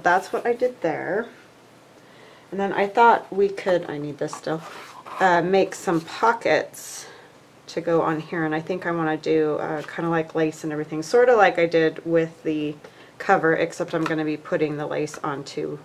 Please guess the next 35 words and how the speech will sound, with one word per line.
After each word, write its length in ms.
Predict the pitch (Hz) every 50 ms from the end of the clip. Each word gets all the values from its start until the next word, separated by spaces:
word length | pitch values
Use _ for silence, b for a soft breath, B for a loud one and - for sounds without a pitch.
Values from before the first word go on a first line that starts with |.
| - -
old 240 | - 156 147 143 -
book 220 | - 143 - -
page. 320 | - - - - - - - B B B B B B B B B B B B -
Uh, 260 | - 160 151 143 143 156 - - - -
so 300 | 160 - - 185 165 156
whatever, 460 | 156 160 151 151 147 147 147 151 151 - - -
you 140 | - 180 170
know, 160 | 156 147 143
if 180 | - - 151 -
you 80 | 151
can 100 | 165 156
see 180 | 147 - - 156
through 200 | 151 - - 151
the 100 | 143 143
lace 320 | 143 147 143 147 - -
or 60 | 147 143
whatever, 340 | 147 143 147 143 135 147
that's 260 | 147 - - - - -
fine. 220 | - - 123 98 - - - - - - - - B B B B B B B B B B -
So 120 | - -
the 100 | - 202
first 220 | - - 240 233 -
thing 160 | 214 202 175
I 60 | 170
need 220 | 165 160 156 156
to 80 | - -
do 240 | - - - 90 -
is 140 | - - -
figure 360 | - - 92 90 90 87 87
out 460 | 82 80 80 82 95 113 - - - B B B B B - - - - 160
what 260 | 156 180 - - -
size 480 | - - - - 165 151 - - -
we 80 | - 101
need 260 | 123 143 131 117 -
here. 340 | - 180 156 113 151 190